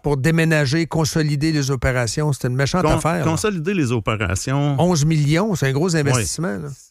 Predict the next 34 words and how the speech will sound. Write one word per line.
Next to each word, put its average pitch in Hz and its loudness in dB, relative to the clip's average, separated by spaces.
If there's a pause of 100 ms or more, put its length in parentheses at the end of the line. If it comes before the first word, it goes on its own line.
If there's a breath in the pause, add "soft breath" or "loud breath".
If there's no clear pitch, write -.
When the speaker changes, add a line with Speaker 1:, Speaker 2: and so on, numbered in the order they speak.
Speaker 2:
Mais 104 0
d'un 113 2
autre 139 -2
côté, 143 0
euh, 98 0 (300 soft breath)
il - -4
y 101 0
a 98 0
le 101 0
bâtiment, 120 0
on 110 0
va, 101 0
on 98 -2
va 101 0
rénover 120 0
l'intérieur 113 -2
et 104 2
l'extérieur 107 -2
du 101 -4
Speaker 1:
Oui. 90 -6 (140)
Speaker 2:
bâtiment. 127 0
Entre, 104 -2 (160)
entre 107 -2
ça, 143 0
il 135 -2
faut 117 -2
déménager. 104 0
Nous, 113 0
euh, 90 2 (280 loud breath)
durant 107 -2
les 110 2
vacances 107 0
de 113 2
la 95 -2